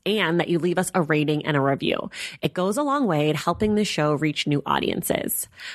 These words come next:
Our most recent review comes from Engineers Read Too, and they say, "Absolutely love this podcast. Tracy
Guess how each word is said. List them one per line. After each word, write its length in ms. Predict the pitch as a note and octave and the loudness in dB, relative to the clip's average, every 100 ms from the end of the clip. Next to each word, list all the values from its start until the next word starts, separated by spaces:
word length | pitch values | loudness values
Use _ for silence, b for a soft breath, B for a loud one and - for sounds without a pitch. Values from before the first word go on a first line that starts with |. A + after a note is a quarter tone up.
| B | B
Our 80 | G3+ | 0
most 240 | G#3+ A#3 | 2 2
recent 260 | A3+ A3+ D4+ | 0 2 2
review 380 | E4+ G3 E3 E3 | 2 2 2 2
comes 280 | - D#3 D#3 | 2 0 2
from 220 | D3+ C#3+ - | 2 0 0
Engineers 640 | A3+ A#3+ A#3 F#3 F3 D#3 | 2 2 4 4 2 2
Read 280 | D#3 D3+ - | 2 2 2
Too, 220 | - - - - _ _ | 2 2 0 -8 _ _
and 140 | - F#3 | 0 2
they 160 | G#3 | 4
say, 420 | A#3 - C3+ C3+ - B B B - | 2 2 2 2 -2 B B B -2
"Absolutely 640 | G#3 A3+ D#4 G#3+ E3+ F3+ | 0 2 2 2 2 2
love 200 | D3 D3 | 2 2
this 160 | D3+ C#3+ | 0 0
podcast. 720 | - C#3+ - - E3+ - - | 0 -2 -2 -4 -2 -6 -4
Tracy 420 | - G3 G3+ | -2 0 0